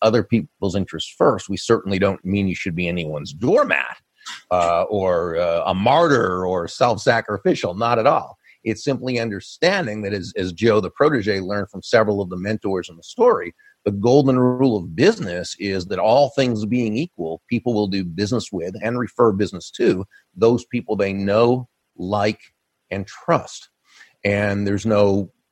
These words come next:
faster, more powerful, or more effective way to elicit those types of feelings toward you in others than by genuinely, uh, moving from an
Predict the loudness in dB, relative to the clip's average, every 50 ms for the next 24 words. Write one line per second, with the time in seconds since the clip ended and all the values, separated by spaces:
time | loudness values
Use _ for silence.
0 | _ -2 -2 0 0 -2 -6 -6 -4 -2 0 2 2 2 2 0 -2 -8 -4 0
1 | 0 0 2 0 -2 -2 -4 -2 0 0 0 0 0 0 2 4 2 2 2 0
2 | -2 -2 -2 -2 -6 -4 -2 0 0 0 0 -2 -4 -4 -4 -4 -2 -2 -4 -4
3 | 0 0 0 0 0 -6 -4 -2 -2 0 0 -2 -6 -10 _ _ -10 -8 -8 -8
4 | -8 -12 -14 -8 -4 -4 -2 -2 -4 -8 -10 -12 -12 -6 -2 0 0 2 2 0
5 | 0 0 0 -2 -4 -6 -6 -2 2 2 4 4 4 0 -2 -4 -6 -8 -12 -16
6 | _ -20 -20 -20 _ -2 0 0 2 2 2 2 0 -2 -4 -6 -12 -14 -16 -14
7 | -14 -10 -6 0 2 2 4 4 4 2 2 0 -2 -4 -8 -10 -14 -14 -16 -18
8 | _ _ _ _ _ _ _ _ _ 2 2 4 4 2 2 0 0 0 -2 -2
9 | -2 -2 0 4 4 4 4 4 0 -4 -6 -6 -4 -2 -2 -2 -2 -4 -8 -10
10 | -10